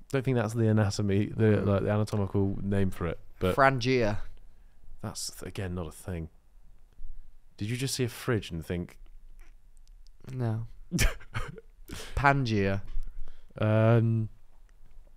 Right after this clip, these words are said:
Speaker 2: Isn't that what the world used to be?
Speaker 1: yeah. Um, I would say almost name.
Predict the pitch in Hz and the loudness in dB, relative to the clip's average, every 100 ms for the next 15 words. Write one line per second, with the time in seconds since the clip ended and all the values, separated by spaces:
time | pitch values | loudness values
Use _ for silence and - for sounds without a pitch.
0 | - - - - - - 135 143 - 123 | -20 -18 -16 -14 -10 -6 0 2 2 0
1 | - 120 120 110 107 - 107 98 101 - | 0 2 2 2 0 -4 -6 -6 -6 -10
2 | - - 117 110 101 95 - - - - | -8 0 4 6 4 0 -8 -10 -8 -8
3 | - - 95 101 104 107 123 120 - 117 | -10 -4 2 2 4 2 2 0 0 2
4 | 107 98 92 - - - - - - 110 | 4 2 0 -2 -10 -20 -20 -20 -4 2
5 | 104 92 87 - 82 85 | 4 4 2 0 0 -2